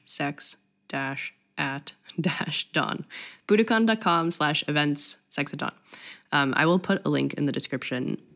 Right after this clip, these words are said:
um, as well, in case all those dashes and slashes are difficult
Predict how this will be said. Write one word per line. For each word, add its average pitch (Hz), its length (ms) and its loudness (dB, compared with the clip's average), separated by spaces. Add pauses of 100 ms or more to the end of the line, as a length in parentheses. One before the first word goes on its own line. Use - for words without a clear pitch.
um, - 400 -4 (280)
as - 120 -2
well, - 260 -4 (220)
in 151 120 -4
case - 420 -6 (180)
all 147 120 0
those 131 180 -2
dashes - 600 -4
and 160 120 -2
slashes - 560 -4 (100)
are 160 320 -4
difficult - 540 -6